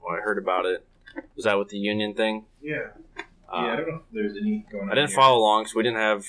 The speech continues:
Speaker 1: any of that down here. But
Speaker 2: Uh, yeah.
Speaker 3: You know,
Speaker 2: I guess
Speaker 3: information.
Speaker 2: you can't really talk about it, 'cause if they hear about it, you'll be fired.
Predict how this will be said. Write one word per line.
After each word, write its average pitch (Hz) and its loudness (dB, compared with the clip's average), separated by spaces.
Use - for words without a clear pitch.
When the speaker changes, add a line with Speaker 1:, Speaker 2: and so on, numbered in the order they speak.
Speaker 1:
any 101 -4
of 98 0
that 101 2
down 98 -4
here. 98 -4
But 98 -2
Speaker 2:
Uh, 117 -4
yeah. - -4
Speaker 3:
You 220 -8
know, 226 -6
Speaker 2:
I - -12
guess - -8
Speaker 3:
information. 139 -2
Speaker 2:
you 185 0
can't 170 0
really 143 0
talk 139 0
about 113 -2
it, 110 -4
'cause 117 -8
if 120 -6
they 113 -2
hear 123 -2
about 104 -2
it, 101 -4
you'll 104 -2
be 107 -10
fired. 104 -6